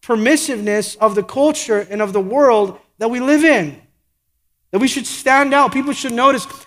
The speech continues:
that person lives different in morals, in values, in standard. They live at a higher standard.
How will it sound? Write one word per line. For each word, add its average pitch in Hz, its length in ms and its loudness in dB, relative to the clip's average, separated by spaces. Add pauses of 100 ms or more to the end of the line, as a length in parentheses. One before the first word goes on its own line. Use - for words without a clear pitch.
that 262 200 2
person 262 500 -2
lives 262 340 2
different 220 500 0 (240)
in 214 140 -2
morals, 262 680 2
in 196 180 -4
values, 254 600 2
in 190 120 -8
standard. 254 600 -4 (220)
They 254 160 2
live 269 280 0
at 214 260 0
a 196 60 4
higher 269 520 0
standard. 226 840 -2